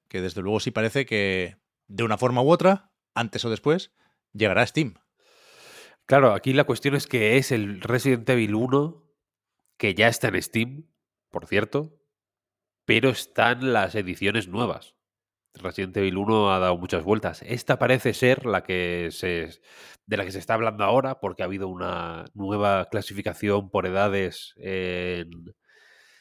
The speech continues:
Speaker 2: en el peggy, de hecho, vaya.
Speaker 1: Ujú.
Speaker 2: Le han puesto peggy dieciocho. Parece que es la versión original de
Speaker 1: Hmm.
Speaker 2: Resident Evil. O sea, no la,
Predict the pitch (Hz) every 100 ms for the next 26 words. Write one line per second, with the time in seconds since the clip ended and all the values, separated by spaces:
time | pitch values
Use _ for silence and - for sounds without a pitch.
0 | _ _ _ 90 80 76 76 76 76 78
1 | - 117 131 127 98 104 151 143 120 156
2 | - 127 170 214 _ _ _ _ - 78
3 | 82 - 87 82 85 87 101 - 131 -
4 | - - - - _ _ - 104 147 139
5 | 131 160 117 - 123 139 156 151 _ 120
6 | 120 104 98 120 104 78 - - - -
7 | _ 92 95 92 90 87 92 90 98 92
8 | 85 76 73 - - 101 85 82 104 117
9 | 120 113 101 98 95